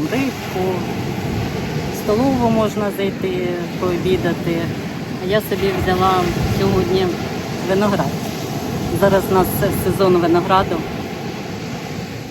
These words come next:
Цей сорт називається Одеський ранній,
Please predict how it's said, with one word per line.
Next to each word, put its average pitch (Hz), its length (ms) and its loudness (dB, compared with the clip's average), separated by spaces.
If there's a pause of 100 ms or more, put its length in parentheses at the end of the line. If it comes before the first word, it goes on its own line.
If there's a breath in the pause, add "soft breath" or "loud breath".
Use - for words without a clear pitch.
(3000)
Цей 190 180 2
сорт 196 220 2
називається 175 600 2 (160)
Одеський 175 440 0
ранній, 165 380 2